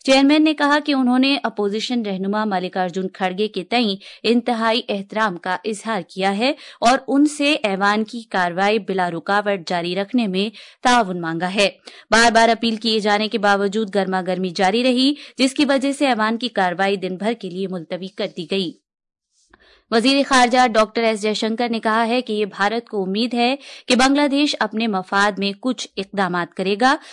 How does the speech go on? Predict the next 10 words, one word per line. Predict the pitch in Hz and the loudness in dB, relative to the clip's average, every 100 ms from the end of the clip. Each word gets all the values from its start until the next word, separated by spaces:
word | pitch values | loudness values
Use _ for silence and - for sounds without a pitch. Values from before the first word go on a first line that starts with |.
| - - | -6 2
ताकि | 254 262 277 285 | 2 2 -2 -2
उस | 285 311 262 | -4 -2 2
मुल्क | 247 285 | 2 0
में | 214 214 233 214 | -2 -2 -2 -2
अकलियतों, | 214 208 202 202 233 247 247 _ _ | -4 -2 -2 -2 -4 -4 -6 _ _
अकलियत | 214 214 247 269 277 | -10 -4 0 0 -2
महफूज | 254 190 - 202 185 | -6 -6 -4 -4 -2
रहें। | 180 196 196 - _ - - - _ - | -2 0 -2 -4 _ -20 -20 -20 _ 0
लोकसभा | 233 294 - 320 320 | 4 4 4 4 6
में | 302 | 4